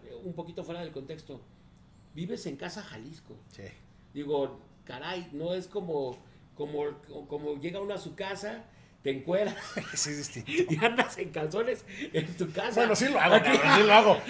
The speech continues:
Speaker 2: pero
Speaker 1: aquí como Casa Jalisco
Speaker 2: pero
Speaker 1: en
Speaker 2: medio te,
Speaker 1: calzones,
Speaker 2: medio me cohibo.
Speaker 1: <laughs> Sí,
Speaker 2: No,
Speaker 1: estaría medio,
Speaker 2: no,
Speaker 1: medio cañón,
Speaker 2: es que
Speaker 1: ¿no?
Speaker 2: todo cambia,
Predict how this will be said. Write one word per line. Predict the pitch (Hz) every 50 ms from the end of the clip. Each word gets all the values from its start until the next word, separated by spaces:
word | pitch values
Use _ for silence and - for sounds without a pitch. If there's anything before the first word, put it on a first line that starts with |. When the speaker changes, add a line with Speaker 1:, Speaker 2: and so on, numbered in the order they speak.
| 277 320
Speaker 2:
pero | 180 175 214
Speaker 1:
aquí | - 208 - - 277
como | - - 262 262 277 - - - - - 214 277 -
Casa | - 220 233 247 262 220
Jalisco | 214 202 214 240 226 -
Speaker 2:
pero | 165 170
Speaker 1:
en | 175 185
Speaker 2:
medio | 196 190 190
te, | 190
Speaker 1:
calzones, | - - 220 214 214
Speaker 2:
medio | 180 180 180 180
me | 175 185 180
cohibo. | 180 170 165 180 208 214 220 220
Speaker 1:
<laughs> | 220 - 233 247 247 - - 240 226 - - - 202 - - 180 - - 339 -
Sí, | - 175
Speaker 2:
No, | 190
Speaker 1:
estaría | 190 220 220 226 233
medio, | 240 226 214 208 190 180 170 156 - - - -
Speaker 2:
no, | 196 214
Speaker 1:
medio | 185 190 196 196 -
cañón, | 196 190 185 208 247 277
Speaker 2:
es | 247
que | 196 220
Speaker 1:
¿no? | - -
Speaker 2:
todo | 202 208 220 214 -
cambia, | - 175 214 254 254 190 123 98 90 -